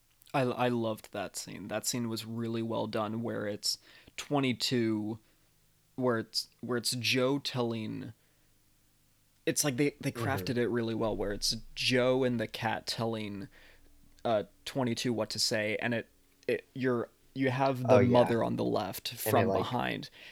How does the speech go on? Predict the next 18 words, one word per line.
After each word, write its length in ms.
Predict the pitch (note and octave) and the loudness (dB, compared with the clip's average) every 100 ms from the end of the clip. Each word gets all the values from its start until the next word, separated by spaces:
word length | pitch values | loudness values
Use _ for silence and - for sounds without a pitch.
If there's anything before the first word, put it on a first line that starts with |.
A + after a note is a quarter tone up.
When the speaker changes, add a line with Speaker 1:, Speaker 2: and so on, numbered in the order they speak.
| - - | -10 2
Speaker 1:
and 180 | C#3+ C3 | 4 6
then 320 | B2+ B2 A#2+ - _ - | 6 6 0 -6 _ -4
Joe 400 | A#2 B2+ C#3 C#3 | 4 8 10 10
saying 560 | - - A#2 A#2+ A#2 A2 | 8 6 6 2 0 -2
it 180 | G#2+ - _ _ - | -4 -8 _ _ -2
to, 560 | - C#3 B2 A#2 A2+ - _ - _ - | 2 6 6 4 0 -4 _ -20 _ 0
to 260 | - C3 A#2 | 4 4 2
twenty-two 440 | - B2 A#2 A#2+ | 2 0 0 -2
to 100 | A2+ | 0
say, 460 | - B2 A2+ G#2+ - - - - | 2 2 2 0 -8 -14 -12 0
and 140 | C#3+ | 2
then 120 | B2+ B2+ - | 4 2 4
as 440 | B2 B2 B2 - - _ | 4 6 4 0 -2 _
it, 240 | B2 A#2 - - | 0 0 -2 0
it 200 | B2 - | 0 -2
pans, 580 | - C3 A#2+ A#2 A2+ - - | 0 2 2 2 0 0 0
um, 400 | A#2 G#2+ G#2 - - | 0 0 -8 -12 -8
to 480 | - C#3 A#2+ A#2 G#2 | 0 2 2 0 -4